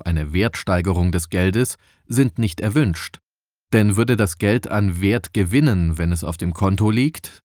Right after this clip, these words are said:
dann wäre der Anreiz zum Sparen sehr groß. Menschen würden sich zweimal überlegen, ob sie jetzt wirklich schon ein neues Smartphone benötigen oder nicht doch erst in ein paar Jahren.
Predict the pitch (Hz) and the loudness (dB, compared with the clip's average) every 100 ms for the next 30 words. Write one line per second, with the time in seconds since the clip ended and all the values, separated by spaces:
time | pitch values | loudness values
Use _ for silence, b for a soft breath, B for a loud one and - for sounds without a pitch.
0 | _ - 135 131 117 139 143 131 117 139 | _ -4 0 0 2 2 4 2 2 2
1 | 160 160 - - 143 - - 95 98 107 | 2 2 0 -4 -4 -4 0 2 2 2
2 | 113 101 104 98 - 135 80 - - _ | 0 0 0 0 0 0 -2 -6 -12 _
3 | _ _ _ _ - 135 196 208 160 156 | _ _ _ _ -2 0 0 -2 0 2
4 | 151 147 - - 120 127 127 98 98 95 | 2 0 -4 -6 0 2 4 2 2 2
5 | 92 92 90 90 82 82 - 92 - - | 2 2 2 0 -2 -6 -4 -4 -4 0
6 | 123 - 107 - 92 90 76 85 80 82 | 0 0 -4 0 0 2 2 0 0 -2
7 | - 87 87 - 95 90 90 90 95 101 | -2 0 0 0 -2 0 2 2 2 2
8 | 87 95 85 b b - 120 117 107 98 | 0 0 -2 b b 2 4 6 4 2
9 | 92 156 160 - 101 85 - 85 80 87 | 0 -2 -2 -2 -2 -2 -2 -2 0 0
10 | 80 87 117 85 78 73 | 0 0 -2 -2 -4 -6